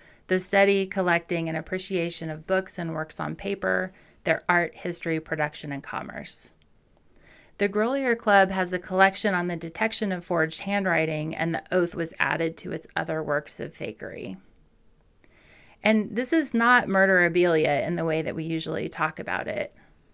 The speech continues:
ghoulish knickknacks that give the purchaser some kind of warped clout or even thrill.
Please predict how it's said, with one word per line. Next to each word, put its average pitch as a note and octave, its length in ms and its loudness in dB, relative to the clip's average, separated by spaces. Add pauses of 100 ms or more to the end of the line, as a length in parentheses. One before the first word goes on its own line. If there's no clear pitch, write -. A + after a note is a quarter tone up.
(240)
ghoulish D#3+ 500 0
knickknacks D3+ 640 -2
that - 180 -8
give D#3+ 180 -2
the D#3+ 100 -2
purchaser D#3 540 -4
some D#3+ 180 -6
kind D#3 220 -4
of D#3 180 -8
warped - 340 -4
clout D3+ 400 0
or D#3 140 -4
even D3+ 300 -6
thrill. F3+ 500 -4